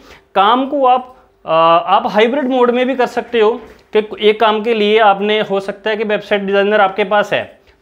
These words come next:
तो वेबसाइट तो आपने खुद बना ली या अपना बंदा रखा हुआ है, but एसईओ का आपके पास टीम नहीं है,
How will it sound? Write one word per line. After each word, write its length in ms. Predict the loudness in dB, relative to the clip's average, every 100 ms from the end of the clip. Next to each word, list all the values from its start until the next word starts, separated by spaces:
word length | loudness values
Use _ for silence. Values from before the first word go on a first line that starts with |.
| -4
तो 60 |
वेबसाइट 400 | 0 0 2 0
तो 60 | 2
आपने 240 | 2 0
खुद 200 | -2 -2
बना 280 | 0 0 2
ली 200 | 2 0
या 60 | -2
अपना 220 | -2 -2
बंदा 260 | 0 2
रखा 220 | 0 0 0
हुआ 160 | 2
है, 80 | 0 -4 -20 -4
but 180 | -4 -4
एसईओ 420 | -4 -4 -2 -2
का 100 | 0
आपके 360 | 0 -2 -2 -2
पास 240 | -2 -2
टीम 140 | -2 -2
नहीं 300 | 0 -2 -2
है, 220 | -4 -6